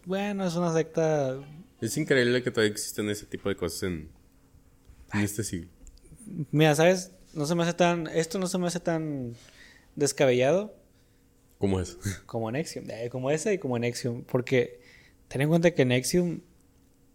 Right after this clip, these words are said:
Speaker 1: eran gente con muchísimo dinero, Dani.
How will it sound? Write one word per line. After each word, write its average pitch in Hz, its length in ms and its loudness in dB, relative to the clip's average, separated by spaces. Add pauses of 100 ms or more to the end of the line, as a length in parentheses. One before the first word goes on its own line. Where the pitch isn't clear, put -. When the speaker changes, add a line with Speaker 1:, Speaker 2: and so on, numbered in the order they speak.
Speaker 1:
eran 147 380 0
gente 143 640 -4
con 123 200 -4 (180)
muchísimo 139 640 2
dinero, 131 340 0
Dani. 151 160 -12